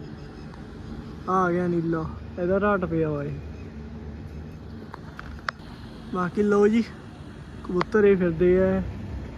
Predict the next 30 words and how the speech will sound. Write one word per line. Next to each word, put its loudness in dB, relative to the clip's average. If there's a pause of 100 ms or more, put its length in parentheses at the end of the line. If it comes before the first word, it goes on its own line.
(120)
ਤੇ 2
ਬਾਕੀ 0
ਉਹ 10
ਉੱਪਰ 4
ਖੜੇ 6
ਆ 6
ਕਬੂਤਰ, 4 (220)
ਸਾਰੇ 6
ਉੱਪਰ 6
ਚੜ੍ਹ 4
ਗਏ। 4 (540)
ਤੇ 6
ਆਪਾਂ 6
ਚੱਲਦੇ 8
ਬਾਬੇ 10
ਪੇਪਰ 4
ਦੇਣ, 10 (840)
ਪੇਪਰ 8
ਦੇ 12
ਕੇ 12
ਆ 6
ਕੇ 6
ਦੇਖਦੇ 6
ਆ 4 (180)
ਬਾਜੀ 2 (1000)
ਕਿਵੇਂ 2
ਚੱਲਦਾ, -2
ਕਿਆ 0
ਗੱਲਬਾਤ -2
ਹੈ। 0